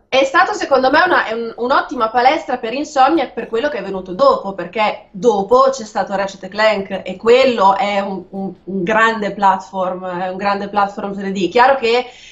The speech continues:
eh, sì, Spyro era forse la, la, era,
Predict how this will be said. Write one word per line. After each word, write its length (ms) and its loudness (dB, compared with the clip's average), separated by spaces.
eh, 760 0
sì, 400 -2
Spyro 360 2
era 200 2
forse 680 -2
la, 300 -2
la, 680 2
era, 320 -4